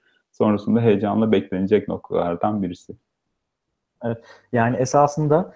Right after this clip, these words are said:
Speaker 2: yirminci yüzyılın başında bin dokuz yüz onlu, on sekizli, yirmili yıllarda, e, başlayan ya da işte bin dokuz, yani İkinci Dünya Savaşı öncesi ve sonrasında başlayan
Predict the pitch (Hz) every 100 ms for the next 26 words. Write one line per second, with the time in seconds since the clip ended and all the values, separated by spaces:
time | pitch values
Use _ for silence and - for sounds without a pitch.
0 | _ 120 127 135 143 151 151 123 120 117
1 | 113 - 131 123 123 117 - 123 113 120
2 | 120 127 - 123 120 123 120 110 113 117
3 | 123 123 139 135 117 104 107 123 165 -
4 | - _ - 117 117 117 113 113 120 -
5 | 123 113 139 175 - 110 113 120 - 117
6 | 123 131 - 120 120 110 113 156 143 147
7 | 147 151 147 127 120 147 135 131 131 143
8 | 135 - 131 123 - 131 120 117 120 120